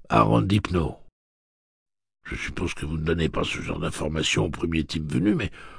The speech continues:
oh, on s'embête pas avec ce genre de choses, policier, dit-elle.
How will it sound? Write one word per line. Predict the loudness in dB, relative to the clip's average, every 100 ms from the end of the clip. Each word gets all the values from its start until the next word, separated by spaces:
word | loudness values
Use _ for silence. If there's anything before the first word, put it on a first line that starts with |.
| -18 -18 0 8
oh, | 12 12 12 12 12 12 12 10 8 4 -4 -10 -16 -18 -20 -20 -20 _ _ _ 0
on |
s'embête | 6 8 8 8
pas | 6
avec | 6
ce | 8 10
genre | 10
de | 10
choses, | 10 10 8
policier, | 10 8 10 10 8 6 -20 -20 _ _ _ -10
dit-elle. | -8 -4 -2 -4 -6